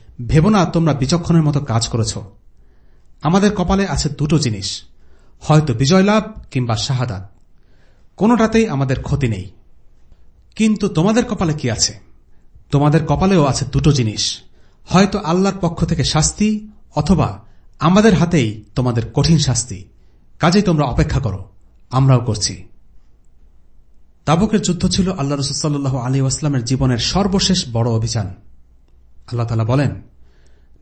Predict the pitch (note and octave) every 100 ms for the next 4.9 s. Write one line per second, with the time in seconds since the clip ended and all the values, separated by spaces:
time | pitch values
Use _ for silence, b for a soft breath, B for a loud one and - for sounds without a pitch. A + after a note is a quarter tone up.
0 | D3+ F#3+ - G#3 - C#3 C#3 C#3+ D3 C3
1 | D3+ D3+ D#3 D3+ D3+ D3 D#3+ A#2 B2 C#3+
2 | A#2+ - E2+ - - _ - - C#3 C3
3 | C3+ C#3 C#3 C#3 A#2+ A#2+ E3 F3 F#3 C#3
4 | B2 A#2 - D#3 D3 C3+ A2+ F2+